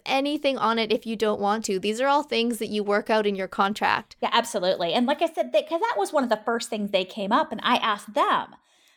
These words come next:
Speaker 2: I said, "Well, you know, my name's all over and it's me." And they said, "We need to keep you. You are the face. You are the brand. And so we would like to build that into this contract." And,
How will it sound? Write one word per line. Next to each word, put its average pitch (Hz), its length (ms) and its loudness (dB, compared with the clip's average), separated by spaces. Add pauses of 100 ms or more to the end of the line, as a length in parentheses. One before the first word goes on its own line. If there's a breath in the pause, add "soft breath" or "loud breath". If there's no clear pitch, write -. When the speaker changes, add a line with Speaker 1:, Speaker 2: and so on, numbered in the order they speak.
Speaker 2:
I 240 60 -4
said, 233 180 -6
"Well, 226 260 2
you 247 140 -2
know, 226 80 -4
my 190 140 -6
name's 302 300 -2
all 277 200 2
over 214 340 -2
and 170 100 -12
it's - 160 -16
me." 269 320 -2
And 214 120 2
they 196 140 -2
said, 202 260 -12 (400)
"We 254 240 2
need 285 240 0
to 240 80 -6
keep 208 280 -12
you. 156 180 -20 (460)
You 240 300 -2
are 214 240 2
the 214 120 -4
face. - 520 -12
You 233 160 0
are 214 220 2
the 208 180 -8
brand. 151 560 -16
And 185 100 -8
so 185 220 0
we 185 100 0
would 190 160 -4
like 175 200 0
to - 160 -8
build 196 240 0
that 185 160 -2
into 170 500 -10
this 165 220 -14
contract." 175 720 -8
And, 247 180 -4